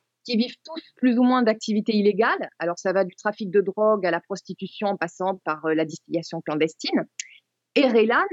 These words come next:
bah, il va y retrouver de vieilles connaissances. Alors, il y a son ex-femme, Winona, il y a son béguin de lycée,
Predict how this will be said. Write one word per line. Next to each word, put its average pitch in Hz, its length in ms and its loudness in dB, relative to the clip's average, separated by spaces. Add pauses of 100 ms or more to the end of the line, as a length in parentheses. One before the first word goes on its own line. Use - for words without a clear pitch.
bah, 208 140 2
il 214 80 2
va 208 100 4
y 208 60 0
retrouver 226 340 -6
de 247 120 -2
vieilles 311 200 -2
connaissances. 202 600 -4
Alors, 156 200 -4
il 202 60 2
y - 20 6
a 226 40 2
son 185 200 -4
ex-femme, 320 420 0
Winona, 214 500 -2 (200)
il 175 120 -12
y 202 60 2
a 202 160 2
son 196 200 -4
béguin 185 280 0
de 180 100 -4
lycée, 254 380 -8